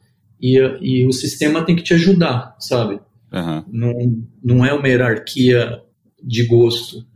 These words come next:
Speaker 1: mas acho que a gente tá na plurali-, pluralidade. Eu acho que ele trouxe isso muito bem pro Brasil e pareceu muito fresh, assim, era realmente, foi um, um momento especial, assim, na minha, na minha trajetória, ter passado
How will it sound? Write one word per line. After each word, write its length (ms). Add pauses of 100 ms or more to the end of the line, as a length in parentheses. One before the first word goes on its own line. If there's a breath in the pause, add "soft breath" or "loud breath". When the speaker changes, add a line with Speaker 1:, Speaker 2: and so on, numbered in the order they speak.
(120)
Speaker 1:
mas 520 (180)
acho 180
que 80
a 40
gente 260
tá 100
na 80
plurali-, 540 (100)
pluralidade. 720
Eu 60
acho 140
que 80
ele 240 (440 soft breath)
trouxe 340
isso 180
muito 240
bem 200
pro 100
Brasil 580 (140)
e 160
pareceu 640
muito 260
fresh, 480
assim, 500
era 400 (220)
realmente, 920 (240)
foi 140
um, 380 (260)
um 80
momento 420 (360)
especial, 600
assim, 220
na 100
minha, 300 (360)
na 120
minha 140
trajetória, 580
ter 120
passado 540